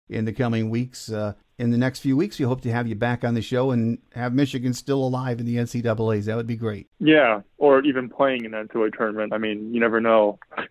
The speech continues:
Speaker 2: <laughs> It can always get shut down with what's going on with the, with the coronavirus, so we'll see. But yeah.
Speaker 1: I didn't even think about that. Has there been any speculation or talk that impacting the tournament in any way?
Speaker 2: No, but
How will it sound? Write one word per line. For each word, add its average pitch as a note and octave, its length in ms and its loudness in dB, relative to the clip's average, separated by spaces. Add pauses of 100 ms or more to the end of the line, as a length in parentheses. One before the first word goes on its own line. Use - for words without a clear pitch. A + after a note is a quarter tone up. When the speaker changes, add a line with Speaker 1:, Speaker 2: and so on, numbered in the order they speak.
(320)
Speaker 2:
<laughs> - 60 0 (460)
It D3+ 220 6
can F3+ 80 6
always E3+ 240 8
get D#3+ 220 0
shut D#3 160 -2
down D3+ 240 2
with A2+ 120 -12
what's A#2 140 -10
going A#2+ 240 -4
on A#2 180 0
with G#2+ 120 -10
the, G#2+ 320 -2
with A2+ 120 -6
the G#2+ 360 2
coronavirus, G#2 640 2 (120)
so G2+ 120 -2
we'll G#2+ 240 2
see. G2+ 180 -6 (220)
But C3+ 80 6
yeah. A2+ 260 4 (220)
Speaker 1:
I C#3+ 120 -4
didn't G3 220 2
even A2 140 2
think G#3+ 280 -8
about G#2 300 -6
that. C3 380 -8 (140)
Has A2 260 -4
there G#3+ 420 -2
been A#2+ 220 0
any C3+ 180 2
speculation B2 800 -4
or G#2 80 -4
talk A#2+ 400 -6
that C3 200 -4
impacting C3 600 0
the G#2 80 -2
tournament C3 400 -2
in A2 80 -2
any A#2 200 0
way? C3+ 340 -2 (100)
Speaker 2:
No, E3 520 6
but C#3 320 2